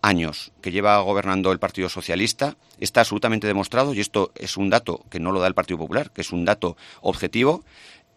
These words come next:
el porcentaje de ejecución de los presupuestos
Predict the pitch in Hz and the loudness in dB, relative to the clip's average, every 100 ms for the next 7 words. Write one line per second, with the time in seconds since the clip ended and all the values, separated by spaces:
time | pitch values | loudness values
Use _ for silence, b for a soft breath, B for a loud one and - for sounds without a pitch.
0 | _ _ _ _ _ _ _ _ 104 107 | _ _ _ _ _ _ _ _ -2 0
1 | 101 104 135 - 82 - 101 107 104 - | 0 4 4 4 -2 -6 -4 -4 -4 -4
2 | - 120 95 80 _ _ - 101 92 - | 2 4 4 0 _ _ -4 0 0 -2
3 | 98 - 123 143 - 175 - | -4 -4 0 0 0 -4 -6